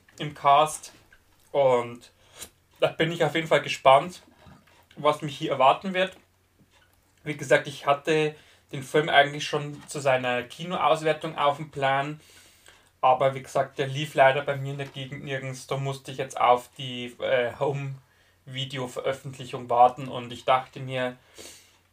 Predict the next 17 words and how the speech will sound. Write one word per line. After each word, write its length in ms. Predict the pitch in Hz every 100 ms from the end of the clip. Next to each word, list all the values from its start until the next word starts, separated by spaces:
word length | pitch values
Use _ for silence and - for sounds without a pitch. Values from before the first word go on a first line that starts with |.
| _ -
äh, 320 | 131 127 123
weil 180 | 127 143
er 60 | 147
ja 120 | 117
auch 140 | -
recht 300 | 139 135 -
gute 260 | 156 151 -
Kritiken 540 | 127 - - - 165
teilweise 480 | 143 151 143 139 135
hat, 260 | 135 131 -
hole 160 | 135
ich 140 | 131 143
mir 100 | 127
fürs 320 | 127 120 127
Regal. 440 | 117 120 123 135
Also 220 | - 120
da 240 | 120 120